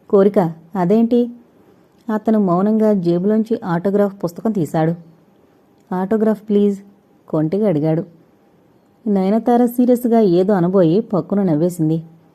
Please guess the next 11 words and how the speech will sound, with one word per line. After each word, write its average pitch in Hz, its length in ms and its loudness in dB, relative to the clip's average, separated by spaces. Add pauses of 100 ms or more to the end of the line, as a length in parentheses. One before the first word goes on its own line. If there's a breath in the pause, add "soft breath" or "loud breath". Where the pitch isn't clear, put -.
(380 soft breath)
యశ్వంత్ 233 400 0
కూడా 214 420 2
ఆమె 196 220 0
నవ్వుతో 175 400 0
జత 165 240 -2
కలిపాడు. 165 440 0 (640)
"ఒక్క 208 260 -2
షరతు 190 360 -4
మీదైతే 208 640 2
ఆటోగ్రాఫ్ 196 440 -2
ఇస్తాను," 175 360 -4